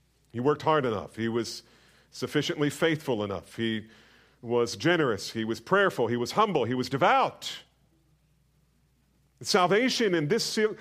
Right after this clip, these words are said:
soteriological scheme would be to the glory of the Pope and the sinner with significant contribution from God.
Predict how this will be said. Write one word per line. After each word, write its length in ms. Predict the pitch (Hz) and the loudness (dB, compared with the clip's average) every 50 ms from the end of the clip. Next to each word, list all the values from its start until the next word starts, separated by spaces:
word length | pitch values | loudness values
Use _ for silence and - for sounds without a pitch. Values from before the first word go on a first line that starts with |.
| - | -10
soteriological 800 | - - 226 214 - 220 208 185 180 170 165 180 160 151 156 160 | -2 0 0 2 2 4 4 4 4 4 4 4 2 0 -2 -2
scheme 460 | 147 - - - 190 190 180 156 143 127 - - - - | -4 -4 -2 0 0 2 2 0 0 -4 -6 -14 -16 -6
would 260 | - 156 175 175 151 - | 0 2 2 2 2 2
be 200 | 190 190 202 196 | 0 2 2 0
to 140 | 196 - 196 | 2 0 0
the 100 | 160 165 | 0 0
glory 640 | - - 147 156 165 180 202 226 233 240 240 240 | 0 0 0 2 4 4 4 4 6 4 4 2
of 160 | - 190 170 | 2 0 0
the 80 | - 165 | 0 -2
Pope 440 | 160 - - 202 220 254 277 277 - - - _ _ _ _ _ _ _ _ - - | -2 0 2 4 6 6 4 2 -2 -20 -20 _ _ _ _ _ _ _ _ 0 2
and 180 | 196 214 226 | 4 4 4
the 80 | 226 220 | 4 2
sinner 640 | - - - - 269 247 208 180 180 214 202 - - - _ _ _ _ _ _ _ _ _ _ _ _ _ _ _ - | 2 0 0 2 2 4 4 4 4 2 0 -4 -10 -20 _ _ _ _ _ _ _ _ _ _ _ _ _ _ _ 2
with 180 | 147 180 175 | 2 2 2
significant 720 | - - 220 180 170 214 254 320 - 240 - - 254 233 - | 4 0 0 2 2 2 2 2 2 2 2 0 0 0 2
contribution 640 | 208 233 220 - 220 190 190 202 175 - 165 131 | 2 2 2 2 0 0 2 0 0 0 -2 -2
from 160 | 113 127 117 107 | -2 -4 -2 -2
God. 260 | 113 101 87 76 | -2 -2 -2 -4